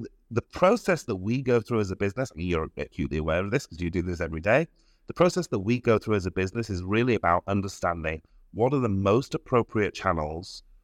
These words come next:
for that business and where are they in that buying cycle. And if you get that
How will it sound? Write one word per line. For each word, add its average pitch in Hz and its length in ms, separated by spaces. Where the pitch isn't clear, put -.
for 127 380
that 135 280
business 85 680
and 90 180
where 123 360
are 113 220
they 90 300
in 87 160
that 82 220
buying 80 360
cycle. - 440
And 104 140
if 117 160
you 139 60
get 147 400
that 143 220